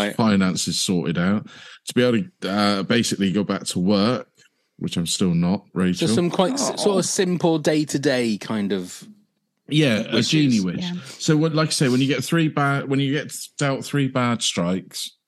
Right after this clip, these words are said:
Speaker 2: you're allowed to download the Genie app, and that's, rather than a handout, that's your little help. So whether it be money, it can be money, but not excessive money.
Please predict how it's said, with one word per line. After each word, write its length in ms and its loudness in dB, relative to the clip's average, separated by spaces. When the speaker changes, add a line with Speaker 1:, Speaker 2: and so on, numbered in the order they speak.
Speaker 2:
you're 200 0
allowed 320 2
to 80 -10
download 480 0
the 60 -12
Genie 420 0
app, 180 -6
and 160 -2
that's, 280 -6
rather 340 0
than 340 -2
a 100 -2
handout, 640 0
that's 240 -4
your 100 -2
little 180 -4
help. 280 -4
So 140 -2
whether 240 0
it 180 -6
be 460 2
money, 440 0
it 140 -6
can 280 0
be 120 -2
money, 300 -4
but 160 -8
not 240 -4
excessive 680 -6
money. 380 -6